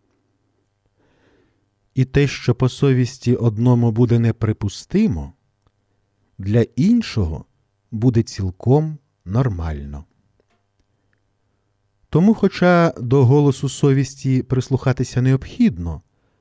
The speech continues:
але і вона може підводити. Наприклад, один вкраде булочку за десять гривень,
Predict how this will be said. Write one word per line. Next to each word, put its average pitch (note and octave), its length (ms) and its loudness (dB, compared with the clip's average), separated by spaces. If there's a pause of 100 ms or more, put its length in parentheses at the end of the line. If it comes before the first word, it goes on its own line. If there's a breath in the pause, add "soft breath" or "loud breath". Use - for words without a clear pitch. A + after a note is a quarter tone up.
(120)
але D#3+ 280 2
і E3+ 180 0
вона F#3+ 320 2
може A#2+ 560 0 (180)
підводити. B2 680 -2 (1600)
Наприклад, F#3+ 800 2 (960)
один B2 460 2
вкраде B2 580 2
булочку A#2 840 -2
за G#2 200 -4
десять G#2+ 460 -2
гривень, E2 560 -2